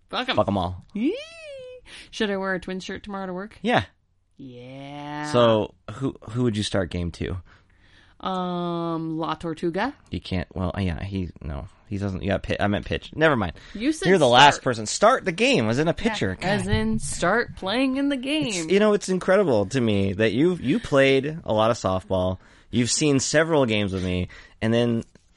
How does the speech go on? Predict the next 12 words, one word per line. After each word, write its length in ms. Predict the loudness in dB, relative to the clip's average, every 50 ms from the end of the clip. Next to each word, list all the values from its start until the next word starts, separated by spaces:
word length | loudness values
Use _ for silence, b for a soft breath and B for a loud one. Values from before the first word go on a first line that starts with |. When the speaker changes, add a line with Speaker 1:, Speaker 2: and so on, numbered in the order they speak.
| _
Speaker 2:
like, 220 | 0 0 0 0 0
today, 500 | -2 0 2 4 4 4 2 2 0 -2 0
right, 180 | 2 2 2 2
when 140 | 0 0 2
I 100 | 2 2
said 180 | 2 0 0
they 100 | 0 2
won 200 | 2 2 2 2
the 60 | 2 0
division, 340 | 2 2 2 2 2 0
you're 100 | 0 2
like, 200 | 2 2 0 -2